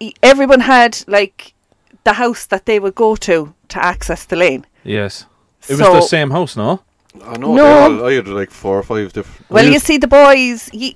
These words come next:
Speaker 1: like, you would have had a few friends who had access to
Speaker 3: Well,
Speaker 1: the
Speaker 3: I
Speaker 1: lane.
Speaker 3: didn't want to
Speaker 2: The dailies.
Speaker 3: So it was
Speaker 1: Yeah, but you
Speaker 3: fi-
Speaker 1: had to pass the nana as well then to get, to get
Speaker 2: Oh, yeah.
Speaker 1: out there.
Speaker 3: So it
Speaker 1: lane.
Speaker 3: was fine, um, obviously, if, if you were with a neighbour and you could use their house.
Speaker 2: Yeah.
Speaker 1: Yeah.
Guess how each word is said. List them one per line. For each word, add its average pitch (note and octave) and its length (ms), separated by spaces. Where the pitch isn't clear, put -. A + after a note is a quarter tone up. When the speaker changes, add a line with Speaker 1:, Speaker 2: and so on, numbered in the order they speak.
Speaker 1:
like, A3+ 260
you C4 120
would B3+ 140
have A3 80
had G#3 160
a G3+ 40
few C4+ 260
friends D#3+ 500
who G3 140
had E3 320
access - 380
to G#2 80
Speaker 3:
Well, C3 140
Speaker 1:
the D3 80
Speaker 3:
I - 20
Speaker 1:
lane. D#3+ 80
Speaker 3:
didn't D#3+ 220
want D#3+ 340
to D3+ 400
Speaker 2:
The D#3 80
dailies. D#3 720
Speaker 3:
So C#3 220
it E3 140
was F3+ 80
Speaker 1:
Yeah, G3 40
but G3+ 100
you G3 60
Speaker 3:
fi- F#3+ 40
Speaker 1:
had - 60
to G#3+ 60
pass - 280
the - 120
nana G#3 280
as F#3+ 160
well A3+ 160
then A3 180
to - 60
get, G3 320
to - 60
get G3 200
Speaker 2:
Oh, G3+ 40
yeah. G3 60
Speaker 1:
out G3 100
there. G#3+ 160
Speaker 3:
So G3+ 60
it G3 100
Speaker 1:
lane. D#3 100
Speaker 3:
was D#3+ 140
fine, D#3+ 540
um, A2+ 340
obviously, E4+ 520
if, - 320
if B2 160
you C#3 100
were C3 120
with B2+ 460
a A2 60
neighbour G2+ 420
and G2 100
you G#2 80
could F2+ 160
use G2+ 180
their G2+ 200
house. D#2 300
Speaker 2:
Yeah. G#2+ 180
Speaker 1:
Yeah. D#3+ 180